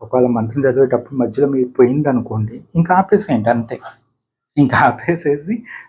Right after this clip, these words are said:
మళ్ళీ మంచి రోజు చూసుకొని, శుభ్రంగా శుచిగా స్నానం చేసుకొని, ఇల్లు వాకిళ్ళని శుభ్రం చేసుకొని, దేవుడి ముందు కూర్చొని మళ్ళీ మొదలుపెట్టి చేసుకోండి.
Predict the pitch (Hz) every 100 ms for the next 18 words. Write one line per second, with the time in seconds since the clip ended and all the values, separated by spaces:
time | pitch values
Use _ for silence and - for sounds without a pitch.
0 | - 123 131 147 127 117 - 135 131 135
1 | 113 165 143 113 107 127 143 - 123 127
2 | 123 117 110 120 107 113 - 131 139 202
3 | - - _ 123 123 127 110 117 113 117
4 | - 107 110 123 - 104 - 127 165 120
5 | 117 117 117 107 - 110 190 196 170 147
6 | 131 127 127 135 190 180 120 110 - 113
7 | 107 107